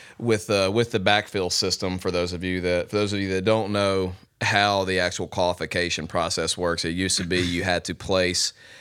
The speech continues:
uh, you had to place high enough in the Open within your region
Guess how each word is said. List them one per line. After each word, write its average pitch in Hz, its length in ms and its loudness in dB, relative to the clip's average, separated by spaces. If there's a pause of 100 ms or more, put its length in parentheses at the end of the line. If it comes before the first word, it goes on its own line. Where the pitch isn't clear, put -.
(380)
uh, 92 200 4
you 98 100 -2
had 110 120 2
to 92 60 -6
place 92 240 0
high 107 260 4
enough 107 260 0
in 92 120 0
the 87 160 -2
Open 127 400 4
within 98 280 0
your 87 160 0
region 131 640 2